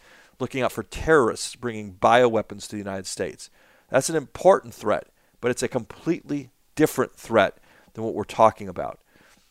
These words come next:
So he disbanded this office, uh, and as a result, there was no one at the White House looking out for this threat, getting us ready for the threat, and then reacting rapidly to this threat, particularly on top of the testing problem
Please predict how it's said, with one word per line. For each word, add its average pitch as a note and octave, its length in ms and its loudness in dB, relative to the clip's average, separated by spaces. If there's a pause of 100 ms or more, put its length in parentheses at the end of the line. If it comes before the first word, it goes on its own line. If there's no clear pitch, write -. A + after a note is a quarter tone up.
(140)
So B2 300 4
he D#3 180 -10
disbanded D3 720 0
this - 180 -6
office, G#2+ 420 -4 (460)
uh, A2+ 320 6
and B2+ 300 2
as C3+ 180 -4
a D#3 40 -6
result, D#3+ 480 2 (220)
there D3+ 100 0
was B2+ 200 0
no C#3+ 160 4
one F#3 160 4
at F3 100 0
the D#3+ 80 0
White D3 260 4
House G2 360 -6 (240)
looking D#3 400 0
out F#3 160 4
for F#3 120 -6
this F#3+ 200 -8
threat, F3 360 0 (560)
getting A#2 240 0
us G2+ 160 -6
ready C#3+ 220 4
for D#3+ 140 -8
the C#3 80 -8
threat, - 200 -4
and C#3+ 140 -4
then E3 160 0
reacting E3 800 -4
rapidly C3 720 -2 (420)
to B2+ 120 -8
this G#2+ 200 -6
threat, G#2 320 -2 (340)
particularly - 600 -4
on B2 180 0
top C#3 280 0
of A#2+ 60 -6
the G2+ 80 -8
testing E3 560 -6
problem B2+ 500 0